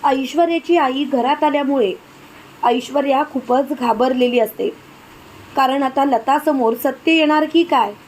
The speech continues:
तिचं बिंग फुटणार की काय, अशी भीती तिला वाटत असते. त्याच वेळेला जानकी पुढे येते आणि म्हणते, "काकू, तुम्ही, तुम्ही इथे काय करताय?"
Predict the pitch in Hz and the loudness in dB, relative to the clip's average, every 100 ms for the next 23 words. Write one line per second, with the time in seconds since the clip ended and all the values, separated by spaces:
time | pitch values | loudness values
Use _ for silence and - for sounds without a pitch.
0 | - - - - 320 349 269 302 285 339 | -20 -20 -8 0 2 4 2 2 4 2
1 | 330 302 285 339 370 370 349 240 202 - | 0 0 2 2 2 0 2 0 -2 -2
2 | 262 370 262 302 302 262 294 285 277 285 | 0 2 2 2 2 -2 -2 0 2 2
3 | 226 269 262 208 226 214 - - - - | 0 -4 -4 -4 -2 -4 -4 -20 -20 -20
4 | - - - - - 277 262 277 285 277 | -20 -20 -20 -20 -4 -2 -2 -4 -4 -2
5 | 269 240 247 294 302 262 302 311 277 254 | -2 -2 -2 -4 -4 0 0 0 -2 -2
6 | 277 311 302 294 294 262 240 349 - 302 | 0 0 0 -2 -2 -2 0 0 0 0
7 | 294 415 359 - - - - - - 320 | 4 4 4 -4 -20 -20 -20 -20 -8 0
8 | 330 403 392 403 392 392 349 - 262 | 4 4 4 2 2 2 0 0 -2